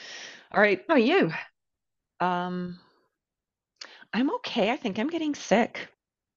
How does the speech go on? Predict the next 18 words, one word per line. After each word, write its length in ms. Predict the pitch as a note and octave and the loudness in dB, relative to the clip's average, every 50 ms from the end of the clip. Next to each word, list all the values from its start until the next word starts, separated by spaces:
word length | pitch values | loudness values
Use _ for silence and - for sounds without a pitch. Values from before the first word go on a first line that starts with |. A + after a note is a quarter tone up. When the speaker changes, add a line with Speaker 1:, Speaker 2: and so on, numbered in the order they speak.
| _ - | _ 0
Speaker 1:
And 100 | - F#3+ G3+ | 4 4 6
I 100 | G3+ G3+ | 6 4
very 340 | F#3 F3+ G#3+ A3 B3 B3+ | 4 4 4 4 4 2
Speaker 2:
Oh. 60 | C#4+ C4+ | 2 2
Speaker 1:
rarely 420 | F#3+ F#3+ F#3+ F#3+ G3 G3+ G#3 G#3 | 2 4 6 6 6 6 4 4
get 200 | F#3 F#3 F3+ - | 2 2 0 0
sick. 340 | - - - F#3 D#3+ C#3+ - | -4 -4 0 0 0 2 0
I'm 100 | D3 D3 | -2 0
knocking 420 | D3 D3 D3 D3 - - D3+ C#3+ C#3 | 2 0 0 0 -2 -4 -2 0 0
on 160 | C#3+ C#3 C3+ | 0 2 2
wood. 240 | C#3+ D3 F3 A3 - - - - - - - - - - - _ - | 2 0 0 -2 -6 -12 -18 -18 -16 -18 -18 -20 -20 -20 -14 _ 4
But, 300 | F#3 F3 E3+ - - - | 6 6 6 6 4 2
um, 440 | E3+ E3 D#3+ D#3+ D#3 D#3 D#3 - - _ _ _ _ _ - | 4 4 4 2 0 -4 -6 -8 -10 _ _ _ _ _ -6
I 40 | E3+ | 0
got 140 | F3 E3+ D#3+ | 2 2 2
a 40 | D3+ | 2
headache 460 | - - - G3+ F#3+ G3 G3 F#3+ - | 0 0 2 4 4 4 4 2 2
yesterday, 840 | F#3+ F3+ F3 - - F3+ E3+ E3+ E3 D#3+ E3 D#3+ D#3+ D#3 D#3 - | 0 0 0 -2 -4 0 2 4 4 4 4 2 2 0 -2 -8